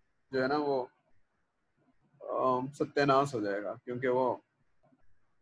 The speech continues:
जो कुछ बनाना है वही clear नहीं है, जो कुछ, अ, requirement है वही फिफ्टी, सिक्सटी, सेवेंटी परसेंट है,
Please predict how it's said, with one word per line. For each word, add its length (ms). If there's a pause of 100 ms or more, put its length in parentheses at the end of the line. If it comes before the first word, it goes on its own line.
(1120)
जो 100
कुछ 140
बनाना 360
है 60
वही 200
clear 320
नहीं 200
है, 180
जो 120
कुछ, 460
अ, 460 (840)
requirement 520
है 60
वही 300
फिफ्टी, 340
सिक्सटी, 360
सेवेंटी 340
परसेंट 420
है, 120